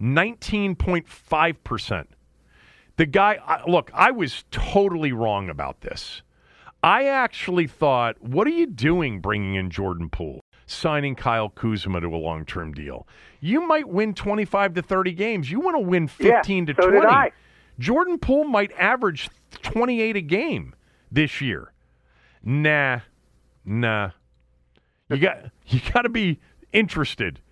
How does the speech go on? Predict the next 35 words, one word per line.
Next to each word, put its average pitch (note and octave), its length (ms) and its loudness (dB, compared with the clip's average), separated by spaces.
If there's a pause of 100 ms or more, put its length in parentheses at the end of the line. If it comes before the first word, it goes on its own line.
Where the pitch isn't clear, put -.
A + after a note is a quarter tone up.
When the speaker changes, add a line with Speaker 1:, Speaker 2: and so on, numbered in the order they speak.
(320)
Speaker 1:
to - 200 0
average C3 380 0
twenty-eight A#2 460 -2
a F#2+ 40 -6
game. F2 300 -4 (380)
I C4+ 180 6
thought A#3+ 320 2
he G3+ 140 -2
would F#3+ 200 -2
be E3 140 0
a D#3 80 2
massive D#3+ 640 -2
heist, - 680 -2 (680)
that F#3 140 4
he'd F#3+ 180 -2
just F3+ 260 -4
be, F3+ 220 -4 (200)
you D3 180 0
know, B2+ 160 0 (260)
pulling C4+ 340 6
up B3 180 -2
from F#3 200 0
twenty-five, A#3 880 0 (340)
one E3 300 2
on G#3+ 200 2
three G#3 360 -2
fast G3 480 0
break. C4+ 420 -2 (520)
I F3+ 100 4
mean, G3 340 0 (920)
he C#4+ 220 0
hasn't A#3 440 0
had F3+ 340 2
more F#3+ 360 2
than, D#3 300 -2